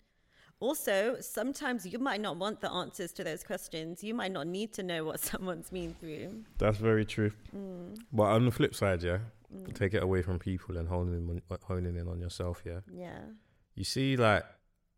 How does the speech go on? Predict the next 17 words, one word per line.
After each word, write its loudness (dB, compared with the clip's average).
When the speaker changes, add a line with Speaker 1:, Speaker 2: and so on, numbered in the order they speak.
Speaker 2:
is 4
there 8
an 6
extent 2
where 4
you 0
just, -4
where 0
you've 0
ever 4
been 2
too 2
curious 2
and 0
you're -2
just -4
like, -4